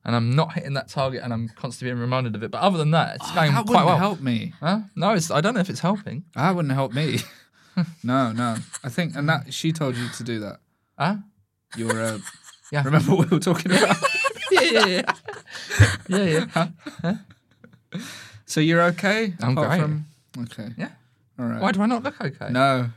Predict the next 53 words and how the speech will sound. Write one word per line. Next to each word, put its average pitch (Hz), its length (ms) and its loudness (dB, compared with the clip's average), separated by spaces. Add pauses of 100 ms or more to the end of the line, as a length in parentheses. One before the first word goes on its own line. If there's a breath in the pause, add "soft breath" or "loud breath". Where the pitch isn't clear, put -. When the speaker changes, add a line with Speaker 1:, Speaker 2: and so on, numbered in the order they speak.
Speaker 1:
I 175 80 -6
think 240 160 -12
I 247 60 -12
look, 220 180 -12
I 196 60 -12
think 233 220 -12
I'm 185 80 -4
Speaker 2:
You 117 60 0
Speaker 1:
looking 123 140 2
Speaker 2:
look - 80 4
like - 80 2
Speaker 1:
all 117 60 -2
Speaker 2:
you've - 80 -2
Speaker 1:
right. 113 60 -2
Speaker 2:
got 107 80 -10
problems. 113 600 -6 (840)
Welcome 180 280 4
back, 120 240 0
everybody, 110 580 -8 (240)
and 107 220 -2
thanks 123 240 0
for 110 80 -2
sticking 120 300 0
with 117 120 2
us 113 140 -2
for - 80 -12
so 117 180 -4
long. 123 200 -2
It's 117 120 -10
been 113 160 -2
almost 113 380 -2
a 117 60 -4
year 117 260 -2
of 110 200 -8
podcasting. 143 720 -6 (440 soft breath)
Like 175 180 -2
you - 60 -8
said, - 260 0
we've 127 180 -2
released 180 320 -2
one 139 100 0
every 156 220 0
single 160 260 -4
week, 139 300 -6 (100)
and 107 100 -6
it's 113 80 0
Speaker 1:
Yeah, 113 60 2
Speaker 2:
not 113 100 0
Speaker 1:
without, 127 260 4
Speaker 2:
been - 60 -2
easy. 139 200 -4
Speaker 1:
without 139 540 4
fail, 117 640 0